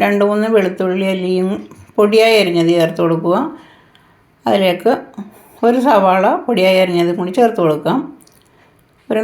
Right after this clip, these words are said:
നാല് പച്ചമുളക് വട്ടത്തിലരിഞ്ഞ് അതും കൂടി ചേർക്കാം. ഇനി എല്ലാം കൂടി നന്നായിട്ടൊന്ന് വാട്ടിയെടുക്കുക.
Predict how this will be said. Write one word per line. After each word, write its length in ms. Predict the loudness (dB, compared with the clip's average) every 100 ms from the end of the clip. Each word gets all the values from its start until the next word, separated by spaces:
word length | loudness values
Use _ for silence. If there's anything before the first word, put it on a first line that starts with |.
| 2
നാല് 220 | 2 2 2
പച്ചമുളക് 560 | 0 0 -2 0 2 2
വട്ടത്തിലരിഞ്ഞ് 760 | 0 -2 -2 0 0 -2 -2 -4 -10 -20 _ -4
അതും 180 | -2 0
കൂടി 160 | -2 0
ചേർക്കാം. 360 | 0 0 -2 -4 -8 -18 _ _ _ _ _ _ _ _ _ _ _ -6
ഇനി 120 | -2 0 0 2
എല്ലാം 220 | 4 4 2
കൂടി 120 | 2
നന്നായിട്ടൊന്ന് 680 | 2 2 0 0 0 0 -2 -4 -10 -8 0
വാട്ടിയെടുക്കുക. 600 | 0 2 2 0 -2 -6